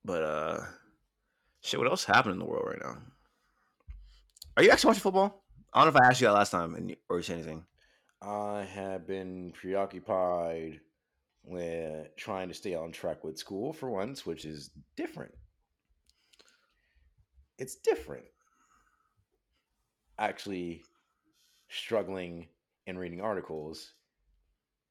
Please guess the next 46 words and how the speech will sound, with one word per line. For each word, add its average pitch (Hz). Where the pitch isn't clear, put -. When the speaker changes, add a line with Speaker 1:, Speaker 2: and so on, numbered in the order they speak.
Speaker 2:
about 87
Speaker 1:
They 85
don't, 78
they 101
don't 120
have 143
Speaker 2:
shit. 117
Speaker 1:
websites 147
where 135
they 131
just 131
explain 120
the 123
whole 113
article 127
to 139
you? 147
Speaker 2:
Uh, 131
I 151
don't 175
know. 120
I 120
ne-, 113
I 120
didn't 120
know 110
about 113
that 120
for 92
a 80
while. 90
I 90
just 107
found 101
out, 101
s-, -
uh, 80
I 80
just 98
found 98
out 95
that 92
I 90
can 87
look 101
up 104